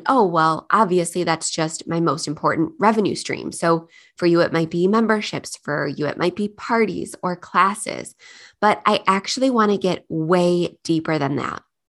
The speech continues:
So the reason that Mike calls this the Q B R or the queen bee role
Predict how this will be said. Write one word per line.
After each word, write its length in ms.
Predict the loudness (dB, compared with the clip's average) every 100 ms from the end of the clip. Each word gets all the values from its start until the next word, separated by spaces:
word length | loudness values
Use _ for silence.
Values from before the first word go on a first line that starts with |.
| _ -20 -20 -20 -20 _
So 380 | 2 6 6 6
the 200 | 4 2
reason 540 | 4 2 2 2 2
that 200 | 2 0
Mike 280 | 0 -2 -2
calls 360 | 0 2 2
this 260 | 0 0 -2
the 120 | -6
Q 280 | -10 -4 -2
B 180 | 0 2
R 280 | 4 2 0
or 220 | 0 2
the 120 | 0
queen 440 | -6 -2 2 2 0
bee 180 | -2 -4
role 420 | -4 -2 -4